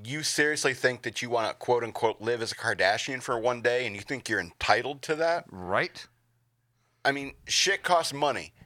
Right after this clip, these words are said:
Speaker 1: you know, and spending money to release doves when you walk out of a door is fucking a waste of money.
Speaker 2: Yes.
Speaker 1: All right?
Speaker 2: J-
Speaker 1: An expensive photographer is a waste of money. You know,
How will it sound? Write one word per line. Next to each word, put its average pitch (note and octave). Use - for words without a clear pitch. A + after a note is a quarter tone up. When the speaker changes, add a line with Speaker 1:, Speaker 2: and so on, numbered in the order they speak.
Speaker 1:
you B2
know, B2
and B2+
spending F#3
money D#3+
to D3
release C3+
doves B2+
when B2
you A#2+
walk A#2+
out B2+
of A2+
a A2
door A2
is G2+
fucking C3+
a A2
waste B2
of G#2+
money. A2+
Speaker 2:
Yes. F3
Speaker 1:
All G2
right? A#2
Speaker 2:
J- A2+
Speaker 1:
An A#2
expensive D3+
photographer C#3+
is C3
a C3
waste C3+
of C#3
money. B2
You A#2+
know, A#2+